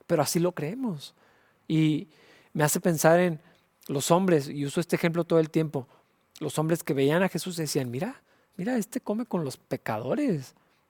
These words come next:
anda con los borrachos, eh, no sabe que es una prostituta la que está ahí cerca de él, ¿cómo se sienta a la mesa con ellos?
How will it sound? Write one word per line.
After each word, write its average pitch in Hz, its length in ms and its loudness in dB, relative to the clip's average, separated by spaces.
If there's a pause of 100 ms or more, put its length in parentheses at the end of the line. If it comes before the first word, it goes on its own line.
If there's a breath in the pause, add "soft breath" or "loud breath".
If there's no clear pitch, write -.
anda 151 220 -2
con 202 180 -2
los 147 180 -2
borrachos, 127 840 -2 (540 loud breath)
eh, 170 200 -12
no 143 160 -4
sabe 196 480 4
que 156 100 -2
es 151 100 -4
una 202 160 -2
prostituta 165 800 -2
la 160 100 -2
que - 140 -10
está - 140 -6
ahí 165 100 -2
cerca 175 320 0
de 143 320 2
él, 196 100 0
¿cómo 220 220 -6
se 214 100 2
sienta 202 380 2
a - 20 8
la 180 140 2
mesa 180 260 -2
con 160 240 -4
ellos? 202 480 4